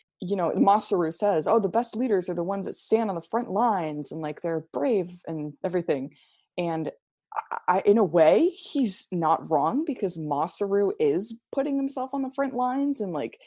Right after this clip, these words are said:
fighting Komaru and Toko, and Haiji is, like, for instance, an adult who's supposed to be the leader of the resistance, is hiding in a sewer. And he seems like he has no plan. He just says, like, "Stay put, keep quiet," and, like,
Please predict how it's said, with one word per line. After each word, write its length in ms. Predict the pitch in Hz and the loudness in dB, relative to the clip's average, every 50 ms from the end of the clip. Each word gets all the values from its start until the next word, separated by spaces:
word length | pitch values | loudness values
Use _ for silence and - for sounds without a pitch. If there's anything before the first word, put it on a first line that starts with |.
| _ _ _ _ | _ _ _ _
fighting 460 | - - 151 143 156 156 165 160 156 | -4 0 0 2 2 0 -2 -2 -4
Komaru 400 | - - 156 156 151 165 170 165 | -6 -6 -2 -2 0 0 -2 -4
and 100 | 156 156 | -6 -6
Toko, 380 | - 160 151 156 - 214 240 - | -6 -6 -4 -2 -2 -2 -2 -2
and 160 | 175 165 156 | -2 -4 -6
Haiji 560 | 160 165 180 226 262 220 - 156 143 156 175 - | -6 -4 -2 -2 -2 0 0 0 0 0 0 -2
is, 380 | - 151 143 151 151 - - - _ _ _ _ _ _ | -2 -4 -4 -4 -6 -10 -12 -16 _ _ _ _ _ _
like, 140 | - - - - | -10 -10 -6 -4
for 140 | - 143 | -4 -4
instance, 300 | 127 143 135 - 156 151 | -4 -4 -6 -8 -8 -6
an 100 | 170 151 | -4 -4
adult 300 | 143 135 160 180 196 151 | -2 0 2 2 2 0
who's 140 | 151 151 - - | -2 -6 -12 -12
supposed 260 | - 147 147 - - | -10 -10 -10 -8 -8
to 60 | 147 | -6
be 100 | 160 156 | -4 -2
the 80 | 151 143 | -2 -2
leader 340 | 143 151 160 156 160 147 | -2 -2 -2 -2 -2 0
of 200 | - 151 151 151 | 0 -2 -2 -4
the 80 | - 147 | -4 -6
resistance, 680 | - 143 151 151 190 247 - - - 127 160 151 - - | -4 -4 -4 -4 -4 -6 -6 -6 -8 -8 -8 -10 -8 -8
is 180 | 156 143 - | -8 -8 -8
hiding 640 | - - - - 156 147 143 143 143 147 160 180 - _ _ _ _ - | -10 -10 -6 -4 -4 -2 -2 -2 -2 -2 -4 -8 -10 _ _ _ _ -8
in 120 | 151 143 | -6 -6
a 40 | 143 | -6
sewer. 540 | - - - 311 320 220 147 117 98 - - _ _ _ _ _ _ _ | -6 -2 0 2 2 2 2 0 -2 -4 -6 _ _ _ _ _ _ _
And 320 | - 175 170 156 156 156 147 | -6 -4 -2 -2 -2 -4 -6
he 400 | 170 - - 170 165 165 156 - | -8 -8 -6 -4 0 0 0 -2
seems 460 | - - - 202 196 185 180 175 160 - | -2 -6 -8 -6 -4 -4 -4 -4 -2 -2
like 160 | 160 160 - | -2 -2 -4
he 340 | - - 170 165 160 160 - _ _ _ _ _ _ _ | -4 -4 -2 -2 -2 -2 -4 _ _ _ _ _ _ _
has 180 | - 180 156 165 | -10 -8 -6 -2
no 180 | 160 156 220 | 0 0 0
plan. 520 | 233 - - 160 156 156 98 151 208 240 - _ _ _ _ | 0 0 0 -2 0 0 -2 -4 -6 -6 -8 _ _ _ _
He 160 | - - 185 160 | -8 -6 -4 -4
just 200 | 170 160 - - | -4 -4 -4 0
says, 280 | 180 156 147 151 - - | 0 0 0 0 -2 -2
like, 220 | 151 143 139 - - | -2 -2 -2 -4 -8
"Stay 260 | - - - 185 190 | -6 -2 0 0 0
put, 280 | - 202 185 170 - - | 2 2 2 2 0 0
keep 220 | - - 185 - | -6 -10 -10 -8
quiet," 520 | - - 165 147 139 131 131 123 208 220 - _ _ _ _ _ _ _ - | -4 0 2 2 2 2 0 -2 -4 -6 -8 _ _ _ _ _ _ _ -6
and, 160 | 170 165 160 | -6 -4 -2
like, 400 | 156 147 139 131 127 - - - | -2 -2 -2 -2 -4 -6 -12 -20